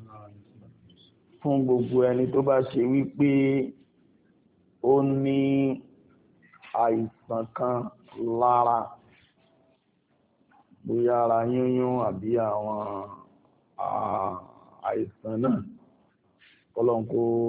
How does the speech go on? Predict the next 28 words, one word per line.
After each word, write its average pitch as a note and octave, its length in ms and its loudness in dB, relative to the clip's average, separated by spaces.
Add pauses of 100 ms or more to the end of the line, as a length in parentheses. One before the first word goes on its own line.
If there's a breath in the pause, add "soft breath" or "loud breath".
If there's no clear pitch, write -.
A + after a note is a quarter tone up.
(120)
ṣàánú G2+ 500 -2
wa. G2+ 180 0 (1080)
Ah, F2 760 -2
ara A#2 340 0
yúnyún B2+ 380 0
náà A#2+ 200 0
ni, G2 120 -12 (340)
kì - 140 -18
í - 80 -8
ṣe A2+ 160 -4
húkú, B2 320 -2
a A#2 180 -2
kàn G#2+ 200 -8
máa G2 160 -4
bí G2 100 -6
wọ́n A2+ 160 -2
ṣe A2 120 -6
kọ́ A#2+ 160 -2
ń A#2 100 -2
bì. A2+ 120 -4 (1080)
Ah, A#2 580 4 (2250)
Anas E3+ 360 4 (280)
radiyallahu C#3 680 2
anhu, C3+ 380 2
kì - 140 -6
í C#3 100 0
ṣe B2+ 120 0
Anas A#2+ 500 0